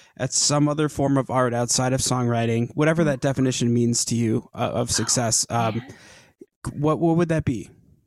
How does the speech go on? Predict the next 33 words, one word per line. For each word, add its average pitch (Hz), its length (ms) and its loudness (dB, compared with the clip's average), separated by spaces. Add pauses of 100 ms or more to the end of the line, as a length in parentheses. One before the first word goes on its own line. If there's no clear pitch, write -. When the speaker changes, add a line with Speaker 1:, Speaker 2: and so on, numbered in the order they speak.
Speaker 2:
What 190 360 -4
other, 202 380 2
like, 185 220 -2
what 190 160 2
other 202 200 2
medium 220 840 2
Speaker 1:
What - 140 4
Speaker 2:
would - 120 4
Speaker 1:
other 170 80 6
Speaker 2:
I, 156 80 6
Speaker 1:
medium? 117 300 0
Yeah. - 260 0 (440)
Speaker 2:
oh. 160 400 -4 (1300)
Okay, 190 320 0
well, 226 580 2 (580)
I, 320 680 2 (1800)
ooh, 160 640 0 (420)
there's 254 180 0
so 330 100 2
many, 302 140 4
so 285 120 2
I'm 302 140 4
thinking 349 320 2
of 320 60 0
the 294 100 2
things 254 220 0
that 226 100 2
I've 190 100 0
tried 202 320 0
my 165 140 -2
hand - 300 -2
at, - 220 -4 (280)
which, - 540 -2